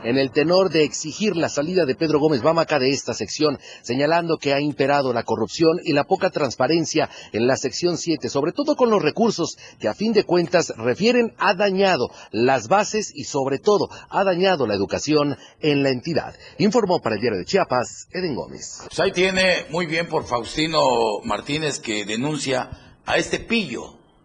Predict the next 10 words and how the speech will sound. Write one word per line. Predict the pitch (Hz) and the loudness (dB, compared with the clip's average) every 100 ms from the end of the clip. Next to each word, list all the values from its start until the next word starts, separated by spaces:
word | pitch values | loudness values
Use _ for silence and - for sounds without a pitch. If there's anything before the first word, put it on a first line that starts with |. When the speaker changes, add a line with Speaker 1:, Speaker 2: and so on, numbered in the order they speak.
| _ | _
Speaker 2:
a | - | -8
este | 143 - 139 | -8 -4 -2
bandido, | 131 147 190 147 98 - - _ - - | -2 -2 -6 -4 -8 -10 -20 _ -20 -20
reconocido | - - 113 117 - 170 151 | -14 -10 -8 -8 -6 -4 -4
aquí | 120 143 | -6 -6
en | 143 127 | -6 -6
Chiapas | - 135 143 - - 139 - - | -6 -6 -6 -10 -6 -6 -6 -2
como | 120 131 139 139 - - - | -2 0 0 -2 -8 -20 -8
Pedro | 127 139 131 | -2 0 -2
Gómez | 117 135 135 120 | -2 -2 -2 -8